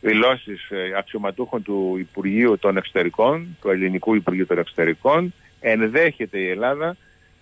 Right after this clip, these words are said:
τις επόμενες εβδομάδες, εβδομάδες να επεκτείνει τα χωρικά της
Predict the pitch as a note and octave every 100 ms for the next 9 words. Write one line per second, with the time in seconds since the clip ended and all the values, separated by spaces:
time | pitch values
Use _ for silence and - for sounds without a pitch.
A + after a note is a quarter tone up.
0 | _ _ _ - A2 - - - - D3
1 | C#3+ C3 A#2+ G2+ G2 B2 D3 D#3 - -
2 | - G2+ G2 G#2+ C#3 D3+ C3 B2+ A2+ A2
3 | - - C3+ D3+ D#3+ E3+ _ _ _ _
4 | _ _ - G2 F#2+ F2+ F2+ - G#2+ F#2+
5 | B2+ C3